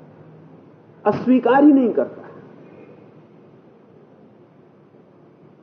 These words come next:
पर हर चीज से कूदता चला जाता है। वो कहता कुछ बाधा ही नहीं, तो हम किस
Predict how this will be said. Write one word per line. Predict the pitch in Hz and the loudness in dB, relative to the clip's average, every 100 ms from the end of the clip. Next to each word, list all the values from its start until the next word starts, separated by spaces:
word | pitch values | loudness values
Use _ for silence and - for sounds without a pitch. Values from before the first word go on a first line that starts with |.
| - | -6
पर | 226 | -2
हर | 220 302 | 0 -2
चीज | - 339 | 2 0
से | - 330 | 2 -2
कूदता | - 294 269 262 | 0 0 2 0
चला | 226 202 | -4 -6
जाता | - | -10
है। | - - - - - - - - - - - - - _ _ - | -16 -20 -20 -20 -20 -20 -20 -20 -20 -20 -20 -20 -20 _ _ -10
वो | 196 | -4
कहता | 226 247 | -2 0
कुछ | 240 | -2
बाधा | 196 151 160 | -2 -2 0
ही | 208 | 0
नहीं, | 226 233 | 0 -2
तो | 214 | -2
हम | 196 170 | -2 -2
किस | 185 | -4